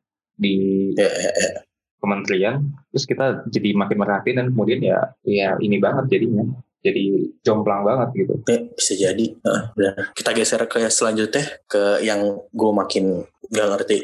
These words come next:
Speaker 2: <laughs> kenapa diganti. Kalau kata Tempo sih emang sebenarnya udah salah milih duluan. Makanya
Speaker 1: <laughs>
Speaker 2: diganti. Dan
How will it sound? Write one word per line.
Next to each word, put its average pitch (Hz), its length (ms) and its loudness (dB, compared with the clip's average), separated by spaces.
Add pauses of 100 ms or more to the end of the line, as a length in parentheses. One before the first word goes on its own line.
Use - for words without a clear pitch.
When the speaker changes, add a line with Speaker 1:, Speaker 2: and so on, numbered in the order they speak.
(300)
Speaker 2:
<laughs> - 640 -2
kenapa 104 560 0
diganti. 104 720 0 (480)
Kalau 107 240 0
kata 104 240 0
Tempo 104 240 0
sih 131 160 2
emang 113 240 0
sebenarnya 101 480 2
udah 95 160 2
salah 87 260 -2
milih 92 300 0
duluan. 92 640 -2
Makanya 107 400 0
Speaker 1:
<laughs> - 520 0 (500)
Speaker 2:
diganti. 98 840 0
Dan 101 400 0